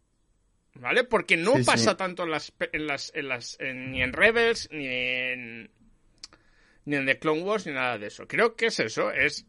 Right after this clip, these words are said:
Speaker 1: hemos aprendido que podemos hacer esto gracias al señor J J Abrams, que se había fumado unos porros y dijo, "Eh, ya está".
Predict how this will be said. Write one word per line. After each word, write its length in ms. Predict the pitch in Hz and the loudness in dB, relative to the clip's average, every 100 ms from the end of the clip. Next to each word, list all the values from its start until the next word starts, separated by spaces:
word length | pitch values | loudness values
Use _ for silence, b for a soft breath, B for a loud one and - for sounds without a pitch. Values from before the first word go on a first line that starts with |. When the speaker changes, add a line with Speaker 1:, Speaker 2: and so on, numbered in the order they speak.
| - | -2
Speaker 1:
hemos 240 | 156 165 | 0 4
aprendido 520 | 165 160 160 226 247 | 4 4 0 2 2
que 100 | 131 | 2
podemos 380 | 110 113 120 120 | -2 -4 -4 -6
hacer 220 | 135 143 | -4 -2
esto 240 | 202 196 117 | -2 -2 -6
gracias 260 | 107 123 | -6 -4
al 80 | 120 | -4
señor 280 | 135 131 131 | -4 -2 0
J 120 | 135 | 0
J 300 | 135 135 151 | 2 6 6
Abrams, 340 | 170 156 104 - | 6 2 -4 -12
que 80 | |
se 80 | 117 | -12
había 220 | 110 113 110 | -4 -2 -4
fumado 260 | 131 120 | -6 -8
unos 160 | 120 117 | -6 -8
porros 520 | - 196 170 123 - | -2 0 0 -4 -12
y 40 | 110 | -10
dijo, 360 | 107 113 - | -10 -10 -10
"Eh, 1300 | 123 117 - - - - 151 143 160 160 139 131 - - | -10 -10 -12 -14 -20 -20 -20 -18 -18 -18 -20 -20 -20 -12
ya 120 | 170 | -10
está". 380 | - - - | -10 -12 -12